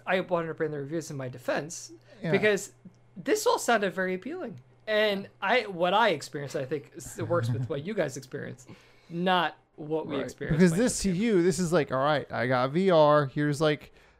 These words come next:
Speaker 2: the first real, let's take a swing at V R indie game."
Speaker 1: Yeah.
Speaker 2: t-, for me, and
Speaker 1: To
Speaker 2: this is
Speaker 1: work
Speaker 2: what you
Speaker 1: out.
Speaker 2: have to feel now. So next time you play a V R game, you're gonna think, "Well, it better not be like Falcon Age was, 'cause then I'm gonna be another
Speaker 1: No,
Speaker 2: step."
Speaker 1: and I,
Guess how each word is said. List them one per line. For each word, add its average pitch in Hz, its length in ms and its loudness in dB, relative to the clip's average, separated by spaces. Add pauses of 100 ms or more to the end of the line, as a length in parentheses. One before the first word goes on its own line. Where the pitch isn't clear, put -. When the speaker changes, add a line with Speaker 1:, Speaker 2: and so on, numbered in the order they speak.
(160)
Speaker 2:
the 135 60 -10
first 160 400 -2
real, 151 720 0 (240)
let's 156 240 -4
take 175 140 2
a 156 60 0
swing 160 240 -4
at 143 60 -4
V 151 160 2
R 151 280 8
indie 160 300 0
game." 139 480 -2 (220)
Speaker 1:
Yeah. 180 500 2
Speaker 2:
t-, - 180 -12
for - 200 2
me, 160 440 0 (180)
and 156 260 0
Speaker 1:
To 147 80 -2
Speaker 2:
this 143 120 -2
is 139 120 -2
Speaker 1:
work 143 120 -2
Speaker 2:
what 139 60 -2
you 143 40 0
Speaker 1:
out. 160 60 4
Speaker 2:
have 143 320 2
to 143 100 -4
feel 127 420 -2
now. 123 260 -2
So - 140 -6
next 196 220 4
time 190 160 4
you 175 80 0
play 175 240 2
a 151 40 -2
V 143 120 0
R 156 160 4
game, 135 380 -4
you're 131 80 -4
gonna 139 160 -2
think, 131 260 -8
"Well, 143 320 2 (360)
it - 80 -12
better 139 160 0
not 143 180 2
be 151 80 0
like 147 160 2
Falcon 165 320 4
Age 131 200 -2
was, 131 220 0
'cause 120 180 -6
then 131 180 -2
I'm 131 140 -4
gonna 135 260 -4
be 139 180 -6
another 139 240 0
Speaker 1:
No, 269 100 4
Speaker 2:
step." 240 260 4
Speaker 1:
and 220 160 2
I, 220 80 -2